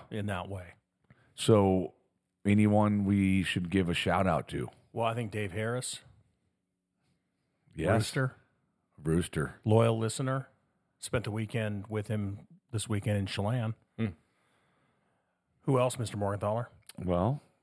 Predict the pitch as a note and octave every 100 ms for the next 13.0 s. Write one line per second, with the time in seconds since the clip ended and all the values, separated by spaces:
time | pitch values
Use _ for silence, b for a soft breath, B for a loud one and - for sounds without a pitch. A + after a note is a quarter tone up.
0 | _ F#2 F#2+ A2 B2 G2+ F2+ E2+ D#2+ A2
1 | G#2 F2+ E2 E2+ F2 D#2+ A2 - - -
2 | _ _ _ _ _ _ _ _ _ _
3 | _ _ _ - G#2 G2+ B2 - _ -
4 | - - - D2+ A#2 - - E2 F#2 C3
5 | - F2 E2 - E2+ E2 D#2+ F2 C3 -
6 | _ _ _ _ _ _ _ _ - G#2+
7 | A2 - - - _ _ _ _ - F#2+
8 | F#2+ F#2 E2 G2+ G2+ G2 G2 F#2+ - F2
9 | E2+ E2+ D#2+ D#2+ D#2+ _ - E2+ F#2+ F#2+
10 | F#2+ - F2+ E2+ D2+ A#2+ - - _ _
11 | D#2 F2 E2+ E2+ - E2 F2 E2+ E2+ F2
12 | D#2+ D#2+ F2+ G2 F2 E2 - E2+ G2+ B2